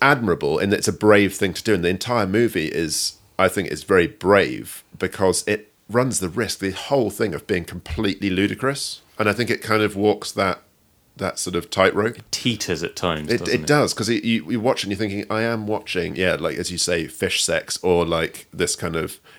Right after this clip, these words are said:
Speaker 1: elaborate dance between these things. And yet you've got the moments of,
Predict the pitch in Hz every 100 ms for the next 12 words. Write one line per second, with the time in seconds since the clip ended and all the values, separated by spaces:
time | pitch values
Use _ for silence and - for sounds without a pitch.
0 | _ 95 85 92 80 82 - 104 87 80
1 | - - - 82 82 76 78 _ _ -
2 | - _ _ - 80 85 - 104 107 107
3 | - 92 - 92 - 80 85 80 73 -
4 | _ _ 92 85 82 - 85 76 -